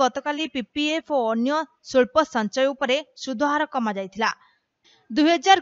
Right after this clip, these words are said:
କୋଡ଼ିଏ ଏକୋଇଶ ଶେଷ କ୍ୱାର୍ଟରର ସୁଧହାର ଲାଗୁ ହେବ, ତେଣୁ ସ୍ୱଳ୍ପ ସଞ୍ଚୟ ଉପରେ ସୁଧହାର ଅପରିବର୍ତ୍ତିତ ରହିବ। ଆଜି କେନ୍ଦ୍ର ଅର୍ଥମନ୍ତ୍ରୀ ନିର୍ମଳା ସୀତାରମଣଙ୍କ ପକ୍ଷରୁ ସୁଧହାର କମାଇବା ନିଷ୍ପତ୍ତିକୁ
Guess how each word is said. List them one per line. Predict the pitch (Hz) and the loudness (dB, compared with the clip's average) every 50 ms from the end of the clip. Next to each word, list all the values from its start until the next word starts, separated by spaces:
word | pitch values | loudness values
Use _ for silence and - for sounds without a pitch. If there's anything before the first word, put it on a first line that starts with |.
| - | 4
କୋଡ଼ିଏ | - 302 302 302 311 349 381 359 | 2 2 4 4 4 2 2 2
ଏକୋଇଶ | 269 233 - - 302 320 302 - - - - - | 2 0 0 0 -2 -2 0 0 -2 -4 -2 0
ଶେଷ | 277 254 240 - - 320 320 - | 0 0 0 0 -2 -2 -2 0
କ୍ୱାର୍ଟରର | - 247 226 214 - 302 302 262 247 240 269 262 | 0 0 0 0 -2 -4 -2 0 0 0 0 -2
ସୁଧହାର | - - 262 269 220 254 302 302 302 311 320 302 277 | -6 -8 -8 -4 -2 0 0 0 2 0 0 2 2
ଲାଗୁ | 254 226 196 190 196 | 2 0 0 -2 -8
ହେବ, | 190 185 165 214 196 - _ _ _ _ _ _ _ _ _ | -12 -8 -8 -8 -8 -8 _ _ _ _ _ _ _ _ _
ତେଣୁ | 277 277 294 330 | 4 4 4 4
ସ୍ୱଳ୍ପ | 302 - - 294 269 269 - 330 339 320 - - | 0 0 2 4 4 4 4 2 0 0 0 0
ସଞ୍ଚୟ | 262 247 226 - - 277 285 285 262 | -2 -2 0 0 0 2 2 2 0
ଉପରେ | - - 330 294 247 247 240 - | 0 -2 -2 -2 -2 -2 -4 -4
ସୁଧହାର | - 247 202 285 277 277 294 294 311 262 | -8 -6 -4 -2 0 0 0 2 2 0
ଅପରିବର୍ତ୍ତିତ | 208 - - 247 269 233 262 254 226 269 254 285 277 233 | 0 0 -2 -4 -2 -2 -2 -4 -4 -6 -8 -6 -6 -6
ରହିବ। | 208 202 196 185 226 269 294 302 _ _ - - - _ - | -6 -6 -6 -4 -2 -2 -2 -4 _ _ -20 -20 -16 _ 2
ଆଜି | 262 277 240 262 330 - - | 4 4 4 2 -2 -2 0
କେନ୍ଦ୍ର | 285 262 247 220 - 311 285 226 | 0 0 0 2 2 2 4 2
ଅର୍ଥମନ୍ତ୍ରୀ | 208 190 - - 254 277 302 285 - 247 247 214 | 2 -2 -4 -6 -4 -4 -4 -4 -4 -4 -2 -2
ନିର୍ମଳା | 240 240 240 254 294 311 277 - | -2 0 0 0 0 -2 -2 -4
ସୀତାରମଣଙ୍କ | 226 196 - 247 247 269 262 285 285 285 262 294 247 - | -8 -8 -6 -4 -2 -2 -2 -2 -2 -2 -4 -6 -6 -6
ପକ୍ଷରୁ | 214 190 - - 302 269 247 262 320 - _ _ _ _ _ | -8 -10 -8 -8 -6 -4 -4 -4 -6 -8 _ _ _ _ _
ସୁଧହାର | - 269 262 220 302 294 302 311 339 320 - | -8 -6 -2 0 0 0 2 0 0 0 0
କମାଇବା | 240 220 214 226 240 262 240 285 294 285 240 | -2 0 0 0 0 0 0 0 0 0 0
ନିଷ୍ପତ୍ତିକୁ | 214 - - - 262 262 285 233 226 226 | -2 -4 -6 -6 -6 -6 -6 -4 -4 -4